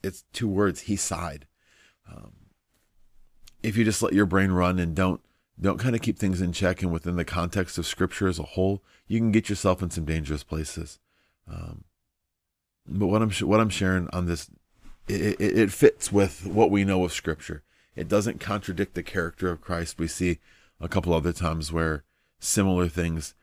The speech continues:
have happened. But when it says that he sighed, um, Jesus wasn't frustrated, but he was almost, almost that, that, that sigh of heartbreak,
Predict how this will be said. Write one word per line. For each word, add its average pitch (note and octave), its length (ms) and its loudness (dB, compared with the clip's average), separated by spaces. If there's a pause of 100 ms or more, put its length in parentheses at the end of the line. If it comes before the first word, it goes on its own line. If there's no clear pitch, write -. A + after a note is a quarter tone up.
(160)
have E2 120 -10
happened. D#2+ 380 -6
But D#2 100 -6
when F#2+ 140 -2
it D2 80 -4
says G#2+ 280 0
that A#2 120 2
he A2+ 100 4
sighed, D#2 500 -6 (500)
um, E2+ 320 -12
Jesus A2 380 -2
wasn't A#2 280 -2
frustrated, E2+ 600 -2
but E2+ 120 -2
he F2 60 0
was D#2+ 200 -4
almost, F#2+ 640 -4 (420)
almost G2+ 320 0
that, E2+ 220 2
that, F2 180 -2
that F2+ 300 -6
sigh G2 240 -2
of E2+ 120 -2
heartbreak, - 580 -4